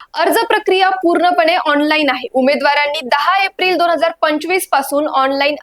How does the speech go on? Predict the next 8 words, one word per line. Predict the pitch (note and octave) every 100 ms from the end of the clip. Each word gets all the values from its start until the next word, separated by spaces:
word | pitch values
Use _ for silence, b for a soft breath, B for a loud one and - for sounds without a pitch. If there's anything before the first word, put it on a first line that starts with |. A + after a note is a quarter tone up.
| D#4
अर्ज | D#4 F4+
भरायला | D4 C#4 B3+ D4
सुरुवात | - D4+ B3+ B3+ -
केली | A3 G#3
आहे. | G#3+ C4 B B B
अर्ज | D#4 G4 D#4+ A4
करण्याची | G4 F#4 F4+ F4 F#4+ E4
अंतिम | D4+ C4 F4